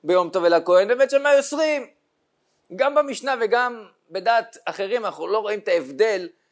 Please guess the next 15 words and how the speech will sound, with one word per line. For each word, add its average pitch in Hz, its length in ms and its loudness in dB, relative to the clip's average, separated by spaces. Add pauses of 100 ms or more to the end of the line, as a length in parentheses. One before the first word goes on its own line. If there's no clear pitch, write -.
(560)
מתי 220 500 0
הורמו 185 460 -2
המתנות, 170 520 -4
בערב 233 360 0
יום 196 240 0
טוב, 143 360 -4
ביום 233 380 0
טוב. 185 240 -8 (640)
לכאורה 269 340 -6
זה 180 60 -10
מדובר 165 260 -2
בשני 202 240 -12
המקרים. 202 380 -14 (3750)
אומרת 131 240 -8
הגמרא, 110 420 -4